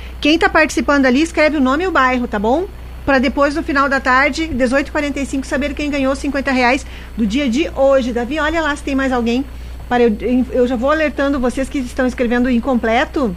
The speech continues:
Você, parabéns, Márcia, escreveu direitinho. Abraço pra você, concorrendo aqui.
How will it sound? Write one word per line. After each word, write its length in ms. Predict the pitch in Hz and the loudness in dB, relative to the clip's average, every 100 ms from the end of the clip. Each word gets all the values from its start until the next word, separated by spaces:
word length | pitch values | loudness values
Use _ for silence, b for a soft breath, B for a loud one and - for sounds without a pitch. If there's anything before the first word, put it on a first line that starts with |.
| - B B B B | -8 B B B B
Você, 260 | 196 269 - | 0 0 0
parabéns, 720 | - 226 233 269 294 277 294 | 0 2 2 0 0 0 0
Márcia, 440 | 269 247 262 - | 0 0 0 0
escreveu 320 | 247 - 240 233 | -2 0 -2 0
direitinho. 880 | 247 320 320 302 320 330 277 254 233 | 0 -2 -2 -2 0 0 0 2 0
Abraço 340 | 220 262 294 | 0 -2 -2
pra 140 | 285 | -4
você, 500 | 277 254 277 269 254 240 | -4 -2 0 0 0 -2
concorrendo 440 | 254 262 262 254 | -4 -2 0 0
aqui. 480 | 240 247 269 262 | -2 0 0 2